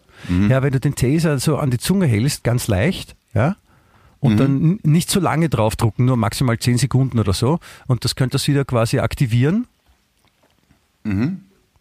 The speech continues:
Speaker 2: Und, und dann geht's wieder besser. Zungentaser
Speaker 1: Apro-
Speaker 2: ist auch ein, also Zungentasern eigentlich ist eine, eine, eine, also wenn man eine taube Zunge hat, ist es ein, ein, ein Hausmittel. Zungentasen.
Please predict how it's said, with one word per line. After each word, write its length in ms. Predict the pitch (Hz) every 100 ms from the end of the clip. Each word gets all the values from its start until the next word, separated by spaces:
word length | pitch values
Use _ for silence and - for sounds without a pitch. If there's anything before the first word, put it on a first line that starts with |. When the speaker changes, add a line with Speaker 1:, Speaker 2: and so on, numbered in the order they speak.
| _ _ _ _ _
Speaker 2:
Und, 200 | 127 127
und 160 | 139 123
dann 80 |
geht's 160 | 123 127
wieder 120 | 151
besser. 440 | 151 104 - 104 107 _ _
Zungentaser 540 | - 180 185 127 - 98
Speaker 1:
Apro- 180 | 135 98
Speaker 2:
ist 120 | 107
auch 100 | 123
ein, 180 | 131 131 - -
also 180 | 135 160 -
Zungentasern 1080 | - 180 190 - 143 147 165 - 135 151 180
eigentlich 640 | - 120 139 127 147 170
ist 260 | 156 151 -
eine, 480 | 147 135 139 131 139
eine, 360 | 143 123 120 117
eine, 520 | 123 120 113 113 110
also 180 | - 123
wenn 120 | 123
man 80 | 131
eine 140 | 127 127
taube 280 | 120 117 120
Zunge 300 | - 143 143
hat, 140 | 131
ist 160 | 120 -
es 80 |
ein, 160 | 127 113
ein, 180 | - 113
ein 280 | 110 113 -
Hausmittel. 440 | 143 - 98 - 85 _ _
Zungentasen. 640 | - 107 90 - 90 92